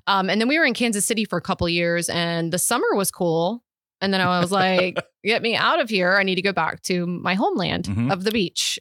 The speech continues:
Speaker 2: Okay,
Speaker 1: and my
Speaker 2: okay.
Speaker 1: family." And so we got, that's when we ended up in Lakeland because, um, he got a job with Lakeland Regional. And I was like, "I don't know Lakeland's between Tampa, Orlando.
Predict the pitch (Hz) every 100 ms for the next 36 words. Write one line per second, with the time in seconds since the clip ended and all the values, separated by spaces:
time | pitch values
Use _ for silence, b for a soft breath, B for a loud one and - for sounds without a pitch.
0 | - 107 196 196 226 - 240 240 214 185
1 | B B 226 302 285 254 254 - 214 208
2 | 226 208 196 190 185 - _ _ _ _
3 | 208 196 202 247 196 185 175 180 190 170
4 | 165 - - 180 170 175 180 180 175 170
5 | 170 170 170 170 196 170 156 165 156 156
6 | 147 - 180 254 277 - 220 233 233 214
7 | 214 214 220 196 196 202 220 214 208 190
8 | 196 196 196 190